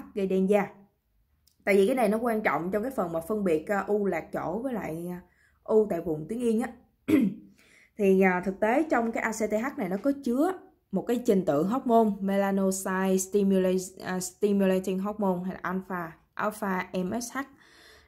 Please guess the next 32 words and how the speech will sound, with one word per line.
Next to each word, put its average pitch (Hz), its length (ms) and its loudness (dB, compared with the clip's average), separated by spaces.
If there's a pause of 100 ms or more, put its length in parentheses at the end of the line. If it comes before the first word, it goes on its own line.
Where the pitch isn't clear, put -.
Thì 196 60 0
hoạt 196 200 2
động 175 280 2
của 180 180 2
beta 220 520 2
M 226 180 -2
S 277 40 -10
H - 120 -8 (260)
trong 208 320 -2
beta 202 420 0
li-, 202 300 0 (240)
lidotropin. 196 680 0 (180)
Đó - 180 -10
là 190 80 -4
hai 185 320 -2
cái, 220 320 0 (480)
hai 190 200 -2
cái 208 160 2
đều 202 160 4
liên 185 180 2
quan 180 140 2
đến 196 320 -2
M 196 240 -4
S - 140 -10
H 247 60 -10 (120)
mà, 196 100 -8 (320)
dù 156 160 -4
là - 100 -4
alpha 180 440 -6
hay 185 180 -4
là 160 160 -6
beta. 175 360 -4